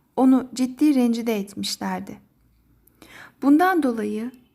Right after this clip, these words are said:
hicretinin geçerli olmayacağını söyleyenler bile olmuştu. Sabretmiş, sabretmiş ve ardı arkası kesilmeyen bu işkenceye dayanamayıp soluğu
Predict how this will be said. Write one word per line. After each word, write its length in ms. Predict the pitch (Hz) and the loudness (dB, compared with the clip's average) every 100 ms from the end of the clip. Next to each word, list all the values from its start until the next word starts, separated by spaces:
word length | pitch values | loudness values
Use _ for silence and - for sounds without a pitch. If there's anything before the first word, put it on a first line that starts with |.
| _ _ - | _ _ -8
hicretinin 720 | 226 254 254 277 277 262 262 - | -2 -2 0 2 2 2 -2 -6
geçerli 480 | 226 269 254 262 | -4 0 0 0
olmayacağını 840 | - 240 285 302 262 240 240 247 247 | -2 0 2 4 2 0 0 0 -2
söyleyenler 800 | 254 240 233 247 254 269 294 262 | -2 -2 0 2 4 4 4 2
bile 180 | 254 240 | 0 -2
olmuştu. 680 | 240 233 240 - - 208 202 _ _ _ _ _ _ _ _ _ _ | -2 -2 -4 -8 -12 -14 -14 _ _ _ _ _ _ _ _ _ _
Sabretmiş, 1040 | - - 226 226 220 220 - 220 - - - _ - | -6 0 0 0 -4 -6 -8 -8 -6 -8 -12 _ -12
sabretmiş 840 | - 254 247 247 247 226 240 - | -2 0 0 -2 -2 -4 -4 -4
ve 160 | 233 - | -6 -4
ardı 300 | - 233 240 | -2 0 2
arkası 480 | 262 254 247 247 254 | 0 0 -2 -6 -6
kesilmeyen 640 | 247 247 311 269 233 233 247 | -6 -4 0 0 0 -2 -2
bu 80 | |
işkenceye 640 | 254 - 247 233 226 233 226 | -4 -4 -4 -4 -2 -2 0
dayanamayıp 640 | 240 262 262 208 214 - - - _ | 0 2 0 -2 -6 -10 -20 -20 _
soluğu 540 | - 269 233 214 226 | -8 -4 -2 -2 -4